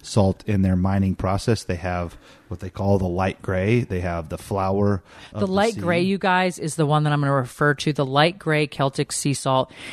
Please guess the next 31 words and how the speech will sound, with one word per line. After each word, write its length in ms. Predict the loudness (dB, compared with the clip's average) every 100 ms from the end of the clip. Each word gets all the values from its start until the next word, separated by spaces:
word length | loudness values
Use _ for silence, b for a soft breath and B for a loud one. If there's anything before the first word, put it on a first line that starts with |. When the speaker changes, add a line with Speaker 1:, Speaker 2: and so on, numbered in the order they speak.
| B
Speaker 2:
is 200 | 0 2
the 120 | 2
one 180 | 2 2
that 100 | 0
we 100 | -2
take 240 | 0 0
a 80 | 2
half 460 | -2 -2 2 2 2
a 60 |
teaspoon 500 | -2 0 -2 2 2
a 100 | 2
day, 600 | 0 0 2 2 0 -2 B B B B B
um, 400 | -2 2 2 0 -6 _ _ -2
every 240 | 2 2
single 260 | 2 0 0
day. 220 | 0 0
I 100 | 0
have 180 | 0 0
to 80 | -2
swallow 420 | -2 0 0 0
it, 60 | -2
you 100 | -2
guys, 640 | 0 2 0 -4 -6 -8 -12 -2
with 180 | 0 0
juice. 440 | -4 -6 -8 -6 -2
It's 160 | -2
salty. 520 | 0 0 0 -8 -14 -8
I'm 80 | -6
just 200 | -4 -6
warning 260 | -6 -6 -6
you. 180 | -8